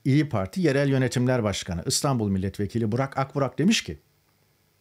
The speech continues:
"İlişkiler o kadar girift ve cıvık hale gelmiş ki bizim belediyelerdeki arkadaşlarımızla C H P'li belediyeler arasında." Yani diyor ki, "Biz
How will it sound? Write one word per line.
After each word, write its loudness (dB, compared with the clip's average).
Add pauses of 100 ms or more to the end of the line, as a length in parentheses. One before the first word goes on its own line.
(500)
"İlişkiler 2
o 4
kadar 2
girift 2
ve 2
cıvık 2
hale 2
gelmiş 0
ki -2
bizim 2
belediyelerdeki 2
arkadaşlarımızla 0
C 2
H -2
P'li 2
belediyeler 2
arasında." -4
Yani -2
diyor 4
ki, 0
"Biz -4